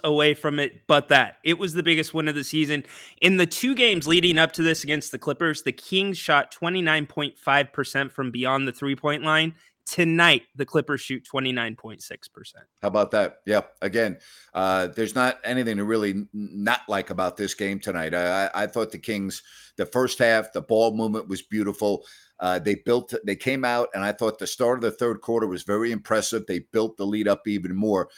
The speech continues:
Speaker 2: You kinda got the impression the Clippers would make a move, and they did.
Speaker 1: Yeah.
Speaker 2: But when it got a little tight there, you know, the Kings just, they, they, they said, "Okay, enough." And then look at, they just widened the lead, and it was a very comfortable win.
Speaker 1: It was a comfortable win, and here's why it was on the offensive end. We can talk about the defense in a second,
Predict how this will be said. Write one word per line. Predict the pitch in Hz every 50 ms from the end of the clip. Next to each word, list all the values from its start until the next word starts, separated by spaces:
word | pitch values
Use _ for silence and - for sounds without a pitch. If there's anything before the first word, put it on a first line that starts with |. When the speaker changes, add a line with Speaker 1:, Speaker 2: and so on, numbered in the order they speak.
| - _
Speaker 2:
You | - 117 -
kinda | - 170 190 190 160
got | 151 143 -
the | - 123
impression | 117 107 104 123 117 110 - - 107
the | 98
Clippers | - - 113 104 - 110 101 -
would | 104 98
make | 101 101 98 95 -
a | 95
move, | 95 98 101 101 - -
and | 123 127 127
they | 127 139 143
did. | 113 - - 127 113 110 110 107 - _ _ _ -
Speaker 1:
Yeah. | 202 220 156 - -
Speaker 2:
But | 131 131
when | 139 156
it | 170 -
got | 185 190
a | 190 175
little | 175 180 170 165
tight | - - 180 202 196
there, | - 131 117 110 110 113 - -
you | 123 127
know, | 131 135
the | 123 -
Kings | - - 160 170 170 143 -
just, | - 147 143 - - _
they, | - 127 - 104
they, | 117 123 117 -
they | 117 127 139
said, | 131 - 120 110 107
"Okay, | 120 107 - 101 98 - 87
enough." | 98 101 117 139 151 -
And | - 104 104
then | 110 113 110 110
look | 127 135 135
at, | 95 - -
they | 104 95
just | - 117 101 - -
widened | 90 98 110 120 127 123 110
the | 104 101
lead, | 104 110 120 135 123
and | 110 95 98
it | 104 107 107
was | 104 101 95
a | 107 98
very | 90 113 131 151 147
comfortable | - - 135 139 - 135 120 120 113
win. | 110 131 147 - - - _ _ _ _ _ _ _ _ _ _ _ _ _ _ - - - -
Speaker 1:
It | - 214 190 190
was | 202 247 294 311
a | 370 302
comfortable | - 214 220 208 - 220 202 202 190 190
win, | 196 196
and | 190 180 175 170
here's | - - 277 330 370 294 175
why | 165 156 156 180 202 202
it | 190 160 135
was | 151 156 151 143
on | 156 151 147
the | 147 147
offensive | 143 143 143 - 156 143 131 - 143 131
end. | 131 131 139
We | 151 220
can | 226 175 -
talk | - 190 185 165 -
about | 147 151 139 -
the | 131
defense | 120 135 139 135 - 143 135 127 117
in | - 127 123
a | 117
second, | - - 135 135 - 147 135 123